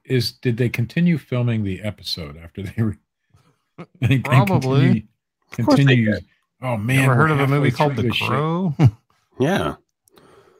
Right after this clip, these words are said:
Speaker 3: Brandon Lee got fucking shot and died, and they still finished that film. <laughs> They're like, "Shit, we can make some money off this motherfucker."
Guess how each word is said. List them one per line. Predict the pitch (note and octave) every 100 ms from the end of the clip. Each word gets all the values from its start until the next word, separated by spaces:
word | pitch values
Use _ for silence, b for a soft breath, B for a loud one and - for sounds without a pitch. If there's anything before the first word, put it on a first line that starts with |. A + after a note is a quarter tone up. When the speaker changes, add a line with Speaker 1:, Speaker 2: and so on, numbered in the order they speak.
| b b _
Speaker 3:
Brandon | A2+ D#3+ A2+ G2+
Lee | E3 C4
got | F#2 E2+
fucking | B2+ B2+ F#2
shot | - C#3 D3+ B2
and | G2
died, | G#2 F3 E3+
and | F#2+
they | D#3
still | - F3+ G#3
finished | G2+ F2 E2 F#2+
that | D3 F#3
film. | - F#2+ A2+ -
<laughs> | - - _ _ _ _ _ _ _ _ _ _ _ _ _ _ - _ _
They're | -
like, | A#2+ F#2+
"Shit, | - - G3+
we | C3
can | F3+ A2+
make | G#2
some | G2
money | F2 D#3+ E3
off | F#2+ F2+
this | C#3 F#3
motherfucker." | G2+ E2+ F#2+ A2+ A#2 C#3